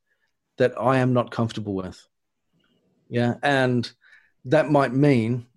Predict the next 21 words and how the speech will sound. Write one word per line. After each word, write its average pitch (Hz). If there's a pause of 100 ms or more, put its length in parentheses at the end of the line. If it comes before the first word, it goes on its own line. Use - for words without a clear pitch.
(140)
if 139
I'm 131
experiencing 147
a 127
particular 147
challenge 123
or 120
a 113
particular 120
setback, 117 (720)
it, 143 (340)
it 131
may 143
come 139
at 135
a 127
time 135
that 127
I 120
don't 113
like. 117